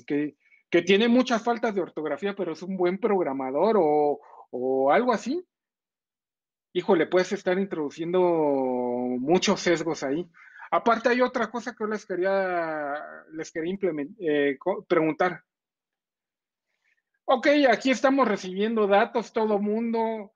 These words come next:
Mándame a, a un correo de Gmail, eh, tus datos, eh, fotocopia de tu, de tu, no sé, de tu cédula, de tu, de tu I N E, mándame tu pasaporte y te están pidiendo hasta,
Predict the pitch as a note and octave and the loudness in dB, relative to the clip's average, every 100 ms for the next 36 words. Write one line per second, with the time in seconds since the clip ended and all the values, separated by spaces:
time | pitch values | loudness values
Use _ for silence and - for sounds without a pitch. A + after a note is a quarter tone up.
0 | _ A3+ A#3 E4 E4 D#4+ A#3+ G3+ F#3+ F3+ | _ 0 2 4 4 4 4 6 4 0
1 | F#3+ F#3+ F#3 A3+ A#3+ A3+ A3+ A#3 G#3 F3 | -4 -6 -6 -6 -4 -4 -4 -4 -4 -6
2 | G3 G#3+ G#3+ A3 A3+ A3+ G3+ - E3 E3 | -6 -4 -2 -2 -4 -6 -10 -8 -4 -2
3 | D#3+ D#3 - E3+ D#3 F3 G#3+ A3+ G3+ F#3 | -2 -4 -2 -4 2 2 4 0 0 -2
4 | E3+ E3+ - F3+ - E3+ F#3+ - G3+ F3 | 0 -2 0 -2 0 0 0 4 4 4
5 | D#3+ D#3+ D3+ D3+ D#3 D#3 D#3 - D3+ D3 | 0 -8 -14 -12 -2 0 0 -4 -16 -14
6 | C#3+ C#3+ C#3+ D#3+ F3 - G#3 G3 E3+ C#3 | -10 -10 -8 0 0 4 4 6 2 -2
7 | - F3+ G3+ G#3 F#3 F3+ F3 _ _ _ | 2 4 6 6 6 6 2 _ _ _
8 | _ _ F3 E3+ E3 D#3 D3+ D3 D3 C#3+ | _ _ -2 -2 0 -2 -2 -2 -2 -2
9 | C#3+ C#3 C3+ B2+ _ _ _ - D#3+ D#3+ | -2 -2 -4 -8 _ _ _ -4 0 0
10 | - C#3+ C#3 C#3 C#3+ C#3+ D3 D#3 G#3 A#3+ | 0 -4 -2 -2 -2 -2 2 4 4 4
11 | A3+ G#3 G#3 G3+ - F3+ G3+ G#3 G3 E3+ | 4 4 2 -2 -4 2 4 4 4 2
12 | E3 D#3+ - C#3+ C#3 D#3+ C#3+ D#3 - F#3 | 0 -4 -6 -6 -2 0 0 0 0 0
13 | A3 G3+ - D3+ - F3 G3 F3+ D3+ E3 | 0 -4 -10 -6 -4 -4 -4 -8 -4 -4
14 | F#3 F#3 D#3+ - | 0 0 0 -2